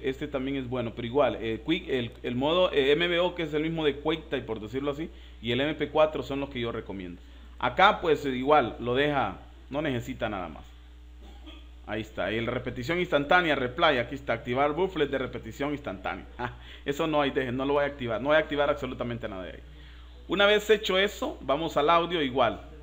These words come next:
Eh, todo está aquí por defecto y te va a agarrar el audio que tienes allá por defecto. En el caso de que tú no quieras poner el defecto, eliges el que tienes, ¿verdad? Las salidas de audio y todo.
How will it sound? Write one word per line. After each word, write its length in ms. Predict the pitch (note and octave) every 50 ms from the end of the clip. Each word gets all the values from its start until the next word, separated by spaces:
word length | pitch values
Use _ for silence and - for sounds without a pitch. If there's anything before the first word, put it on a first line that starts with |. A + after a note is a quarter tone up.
| - - - - - - - - - - - - - - -
Eh, 280 | B2+ B2+ B2 A#2+ A#2+ -
todo 180 | E3+ F3+ F#3+
está 140 | F#3 - F3
aquí 140 | - - F3+
por 220 | - - D#3+ D3
defecto 440 | D3+ D3 - F#3+ F#3+ F#3 - - F3
y 60 | D#3
te 80 | D#3 D3
va 120 | C#3 C#3
a 80 | C#3+ C#3+
agarrar 160 | C#3+ C#3+ C#3+
el 60 | C#3 C#3+
audio 180 | D3 C#3+ C#3+ C#3+
que 80 | C#3
tienes 300 | B2+ B2+ B2+ C3+ B2 B2
allá 160 | A#2 A#2 A#2
por 140 | - A#2 A2
defecto. 420 | G2+ G2 - G2+ F#2 - - - - - - - - - - - - - - -
En 140 | - B2+ C#3
el 120 | C#3 B2
caso 300 | A#2+ E3 F3+ F#3 - G3
de 120 | G3 F#3 F#3
que 100 | E3+ -
tú 120 | - F3+
no 120 | F#3 F3 -
quieras 240 | F3+ F3 F3 E3+
poner 400 | - E3 E3 E3 F3 F#3 - - - -
el 160 | - C#3+ C3+ C3+
defecto, 420 | C#3 C3 - - F3 E3+ - E3
eliges 360 | C#3+ C#3+ D#3+ F3+ F3 D#3+ C#3+
el 140 | D3 B2+ A#2+
que 100 | A#2+ A2+
tienes, 360 | - C#3 C3 A#2+ G#2+ F#2+ F#2
¿verdad? 220 | F#2+ G2+ A#2 C3+ C3
Las 140 | B2 G#2+
salidas 340 | - A2 A2 B2+ C3+ C3+ A#2+
de 100 | A2+ A#2
audio 300 | B2+ C3+ C3 B2 A2+ G#2+
y 40 | G#2
todo. 200 | - E2 C#2